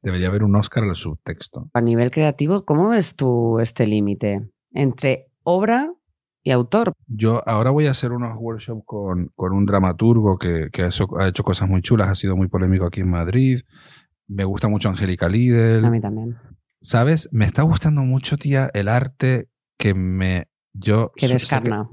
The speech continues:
Speaker 1: sí, y suena un poquito así esotérico, aunque yo no soy mucho de ese departamento,
Speaker 2: <laughs>
Speaker 1: pero creo que como que hablan al subconsciente. Que tú estás viendo pie-, piezas de danza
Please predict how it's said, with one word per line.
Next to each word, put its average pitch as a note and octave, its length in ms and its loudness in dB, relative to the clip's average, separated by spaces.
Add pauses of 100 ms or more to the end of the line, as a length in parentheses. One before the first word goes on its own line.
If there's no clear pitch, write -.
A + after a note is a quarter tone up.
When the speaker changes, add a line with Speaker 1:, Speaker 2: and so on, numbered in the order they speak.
Speaker 1:
sí, G#2+ 380 0
y G#2 140 -2
suena A#2 240 0
un B2+ 100 -2
poquito B2 380 -4
así G#2+ 480 -4
esotérico, G2 480 0
aunque E2 180 -2
yo F2+ 80 -2
no F#2 100 -2
soy G2 120 -4
mucho F#2+ 320 -2
de F2+ 160 0
ese F2+ 160 -4
departamento, A2+ 920 0
Speaker 2:
<laughs> A#2+ 520 -4
Speaker 1:
pero G#2 420 2
creo C#3 400 2
que - 140 -6
como G#2 200 0
que G#2+ 100 0
hablan A2 220 2
al A2 120 0
subconsciente. E2+ 840 -6 (680)
Que G#2 120 4
tú A#2 80 4
estás B2 160 -2
viendo A#2 260 0
pie-, G#2 160 -2
piezas A#2+ 440 -4
de C3 100 0
danza B2 600 0